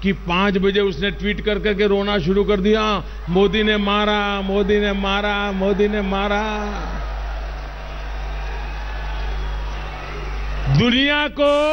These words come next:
उनकी हालत बिगड़ी है, इसके समाचार हमने नहीं दिए, पाकिस्तान ने दिए थे।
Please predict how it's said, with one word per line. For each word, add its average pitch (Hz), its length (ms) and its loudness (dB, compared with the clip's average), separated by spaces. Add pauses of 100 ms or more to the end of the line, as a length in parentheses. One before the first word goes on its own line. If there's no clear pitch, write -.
(2000)
उनकी 233 580 0 (380)
हालत 220 420 2
बिगड़ी 220 460 0
है, 226 120 2
इसके 220 260 -2
समाचार 208 500 0
हमने 214 340 0
नहीं 208 200 2
दिए, 202 200 2
पाकिस्तान 175 600 -2
ने 170 140 0
दिए 123 280 -2
थे। 101 300 -8